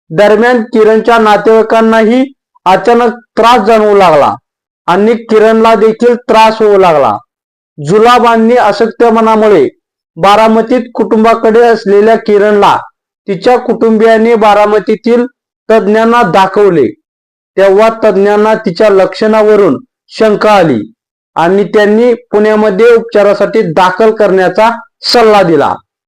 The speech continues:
त्यानंतर तिला तातडीने पुण्यात उपचारासाठी दाखल करण्यात आली. सत्तावीस जानेवारीपासून तिच्यावर उपचार सुरू होते, मात्र तिची प्रकृती खालवत गेली आणि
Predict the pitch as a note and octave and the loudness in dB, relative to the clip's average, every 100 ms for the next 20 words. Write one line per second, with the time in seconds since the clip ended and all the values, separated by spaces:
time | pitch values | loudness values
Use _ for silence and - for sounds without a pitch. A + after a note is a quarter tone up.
0 | _ _ _ - G#3 A#3 A#3 A3+ B3+ B3 | _ _ _ -2 0 0 -2 -2 0 0
1 | A3 A3 A3+ A#3 - G#3 G3+ G#3 A3+ A#3 | 0 0 2 0 0 -2 0 0 0 0
2 | A#3+ A#3 G#3 G#3 A3+ A3+ G3+ - G#3+ G#3 | -2 -2 -2 0 0 -2 -4 -2 0 0
3 | G#3 G3 A3+ A#3+ A#3 _ _ - D#3 G#3 | 0 -2 -2 -4 -6 _ _ -8 -2 -2
4 | G#3 B3 A3 A3 G3 F#3 D#3+ C3+ G#2+ G2 | 0 0 2 2 2 0 0 -2 -4 -10
5 | _ _ _ _ _ _ _ _ - G3 | _ _ _ _ _ _ _ _ -4 -4
6 | F#3+ - G#3+ A#3+ A3+ F#3+ G3+ G#3 G#3+ G#3+ | -2 0 2 0 -2 0 2 2 2 2
7 | A3 A3 G#3 G#3 A3+ A3+ A3 F3 G#3+ G#3+ | 0 0 -2 0 -2 -2 -4 -2 0 2
8 | A3 G#3+ G#3 E3 A#3+ A3 A3 G#3+ G3 E3 | 2 0 -2 -2 0 0 0 0 2 0
9 | C#3+ A2 - _ _ _ _ _ F3 G3 | -2 -4 -6 _ _ _ _ _ -6 -2
10 | A3+ - B3 A#3+ - - B3 A3+ G#3+ G3 | -2 0 0 0 -2 -4 -4 -2 -2 -2
11 | G#3+ A3 A#3+ A3+ - G3 G#3+ A3 G3 F#3+ | -2 0 -2 -2 -2 0 2 0 0 0
12 | C#3+ A#2 - _ - E3+ G3 A3+ C4 C4+ | 0 -4 -10 _ -6 -2 0 0 0 -4